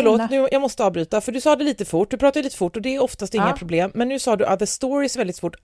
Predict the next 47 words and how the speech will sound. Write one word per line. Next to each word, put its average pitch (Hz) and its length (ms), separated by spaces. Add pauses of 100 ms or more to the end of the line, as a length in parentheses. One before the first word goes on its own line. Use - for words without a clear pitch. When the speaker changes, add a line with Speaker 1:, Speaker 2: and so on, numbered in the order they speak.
Speaker 2:
Vi 214 140
kan 262 120
inte - 240
utgå 311 260
från 294 120
att - 200
alla 214 280
som 208 140
lyssnar 190 240
vet 170 260
vad 170 100
det 156 160
är. 165 160 (200)
Nu 226 100
får 254 100
du 269 80
förklara 277 480
bara 190 200
vad 175 180
Other 185 160
Stories 208 520
är. 156 160 (760)
Speaker 1:
Other 269 400
Stories 185 680
är 175 200
ju 175 140
H 233 160
och 190 220
M, 185 240
en 202 220
del 202 220
av 196 80
H 214 100
och 185 60
M-koncernen, 180 680
men 180 120
en, 175 240 (220)
med 185 240
ett - 280
eget 202 340
klädmärke 160 680
som 190 200
gör, 151 380 (120)
eh, 151 260
lite 233 240
bättre 226 300
kvalitet, 202 680